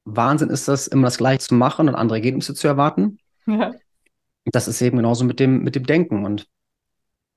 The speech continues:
Speaker 1: ich kenn zwei Arten und Weisen, wie man Denken schnell ändert. Das eine ist durch eine lebensverändernde Situation.
Speaker 2: Ja, meistens ist die schlimm.
Speaker 1: Ja.
Speaker 2: Meistens wollen wir die ja gar nicht haben.
Speaker 1: Genau, und deswegen denke ich mir, dann mache ich doch lieber den Weg, dass ich mich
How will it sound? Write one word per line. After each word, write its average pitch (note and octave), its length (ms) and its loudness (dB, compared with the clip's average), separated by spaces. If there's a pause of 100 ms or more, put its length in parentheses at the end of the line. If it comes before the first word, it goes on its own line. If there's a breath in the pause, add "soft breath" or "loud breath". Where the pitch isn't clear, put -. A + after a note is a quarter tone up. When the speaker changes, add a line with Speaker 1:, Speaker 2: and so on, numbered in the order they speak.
(140)
Speaker 1:
ich - 140 -14
kenn C3 140 2
zwei C3 220 -2
Arten C3+ 200 0
und C3 60 2
Weisen, B2+ 220 2
wie C3 40 2
man A#2+ 160 2
Denken C3 240 2
schnell - 220 -2
ändert. F3 420 0
Das - 100 -8
eine C#3+ 220 -2
ist - 300 -8 (480)
durch A2+ 120 -8
eine B2 100 0
lebensverändernde A#2+ 1040 -2
Situation. E3 680 0 (380 soft breath)
Speaker 2:
Ja, E3+ 140 -4
meistens F#3+ 340 -2
ist F#3+ 120 -8
die E3+ 80 -4
schlimm. B3 380 0 (800)
Speaker 1:
Ja. - 240 -8 (300)
Speaker 2:
Meistens E3+ 320 -8
wollen G#3 220 4
wir B3 80 2
die A#3+ 120 -2
ja A#3 120 4
gar G3+ 160 2
nicht F#3+ 220 -8
haben. F3+ 280 0 (1500)
Speaker 1:
Genau, - 160 0
und G#2+ 80 2
deswegen A#2+ 280 2
denke B2 160 4
ich - 80 -4
mir, B2 100 2
dann - 180 -4 (120)
mache C3 240 0
ich C3 60 -6
doch B2 100 -2
lieber D3+ 320 4
den B2+ 240 -2
Weg, C3+ 180 2
dass B2 160 -4
ich B2+ 140 -8
mich - 260 -6